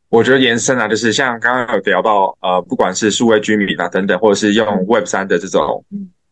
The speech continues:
Speaker 1: 呃，技术在实现帛琉的数位转型。
Speaker 2: 对。
Speaker 1: 那是不是也想要把帛琉打造成一个像 Web三的 hub 的一个概念？
Speaker 2: 对，对，就是想要把帛琉打造成下一个 Web三hub。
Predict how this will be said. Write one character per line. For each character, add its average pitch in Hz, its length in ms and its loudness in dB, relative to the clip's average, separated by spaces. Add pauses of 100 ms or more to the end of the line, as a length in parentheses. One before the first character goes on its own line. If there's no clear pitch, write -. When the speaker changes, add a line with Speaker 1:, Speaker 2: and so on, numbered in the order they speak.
(340)
Speaker 1:
呃， 104 200 0
技 156 200 0
术 113 280 2
在 104 440 0
实 110 300 0
现 123 260 0
帛 104 180 2
琉 101 200 2
的 101 100 0
数 110 180 -2
位 107 140 4
转 - 220 -4
型。 - 180 -8 (320)
Speaker 2:
对。 202 100 -2
Speaker 1:
那 143 240 0
是 180 160 -4
不 147 60 -4
是 143 260 2
也 107 100 4
想 98 180 -2
要 107 60 0
把 92 220 -2 (140)
帛 104 160 2
琉 104 200 2
打 92 200 -2
造 113 180 0
成 92 240 -6
一 90 40 -8
个 90 240 2
像 98 300 -6 (140)
Web 117 160 2
三 104 200 -4
的 101 80 -4
hub - 380 -2
的 92 120 0
一 - 20 2
个 90 140 -6
概 87 220 -4
念？ 85 200 -8
Speaker 2:
对， 285 460 2
对， 233 340 0
就 247 140 0
是 247 180 0
想 196 240 -2
要 202 100 -4
把 180 160 -4
帛 190 180 -2
琉 196 120 2
打 175 240 -2
造 202 160 -6
成 180 180 -6
下 262 320 0
一 196 60 -4
个 180 100 0
Web 190 160 -2
三 180 220 -6
hub。 - 240 -8